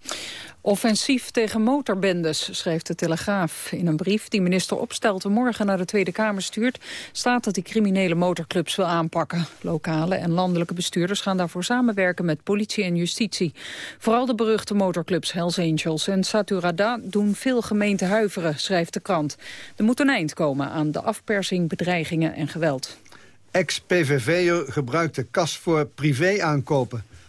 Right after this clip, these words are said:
Speaker 2: kopt het Algemeen Dagblad. Oud-P V V-gemeenteraadslid Arnoud van Doorn uit Den Haag... heeft tientallen keren geld uit de partijkas gebruikt voor eigen spullen.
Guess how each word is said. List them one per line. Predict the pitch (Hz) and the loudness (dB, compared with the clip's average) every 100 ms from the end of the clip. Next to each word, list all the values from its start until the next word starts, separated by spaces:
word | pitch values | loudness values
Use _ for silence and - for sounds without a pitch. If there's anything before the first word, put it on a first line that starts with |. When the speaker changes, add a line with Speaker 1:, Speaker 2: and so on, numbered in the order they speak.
| - | -8
Speaker 2:
kopt | - 147 - | 0 0 0
het | 143 120 - | -4 -4 -4
Algemeen | - 135 123 127 | 0 0 0 -2
Dagblad. | 135 123 131 113 - - - - | -2 -2 -6 -8 -12 -20 -20 -8
Oud-P | - 175 165 | 0 0 2
V | 180 156 156 | 2 2 2
V-gemeenteraadslid | 170 156 156 156 147 151 147 139 143 135 - | 2 2 2 0 2 2 2 2 0 -2 -2
Arnoud | 170 165 147 123 | 0 2 2 0
van | 143 127 | -2 0
Doorn | 139 180 196 196 | 2 2 2 2
uit | 160 | 0
Den | 143 | 0
Haag... | 135 156 160 | 0 0 0
heeft | 147 127 - | -2 -2 -2
tientallen | 208 202 180 175 160 | 0 2 2 0 2
keren | - 160 139 123 | 2 2 2 0
geld | 170 175 156 - - - | 0 0 -2 -10 -20 -12
uit | - 151 | -4 -2
de | - | -2
partijkas | 131 113 170 175 170 170 - | -4 0 2 2 0 -2 -2
gebruikt | 135 113 143 170 - - | -4 0 0 0 -4 -6
voor | - 151 | 0 0
eigen | 143 196 147 | 2 0 0
spullen. | 127 - 175 117 | -4 0 2 0